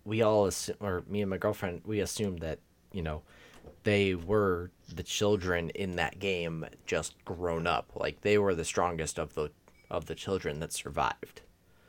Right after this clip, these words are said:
So, it's not that we were saying that in Little Nightmares, you're the bad guy as Six. It's just that's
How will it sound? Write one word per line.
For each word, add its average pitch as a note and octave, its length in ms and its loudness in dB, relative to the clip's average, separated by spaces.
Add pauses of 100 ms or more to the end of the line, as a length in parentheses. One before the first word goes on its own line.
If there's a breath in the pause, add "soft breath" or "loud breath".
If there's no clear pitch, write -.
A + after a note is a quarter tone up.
(360 soft breath)
So, D#2+ 760 0 (460)
it's A2 160 -2
not A#2+ 200 4
that A2+ 160 4
we G2+ 500 -2 (680 loud breath)
were G#2+ 140 -2
saying F#2+ 320 2
that F#2 180 -2 (540)
in G#2+ 180 0
Little G2 180 0
Nightmares, F2+ 480 -2
you're G2+ 240 2
the E2+ 120 0
bad F2+ 260 0
guy G2+ 220 6
as E2+ 140 0
Six. - 500 -2 (480 loud breath)
It's G2 160 2
just - 320 -2 (520 soft breath)
that's - 600 -4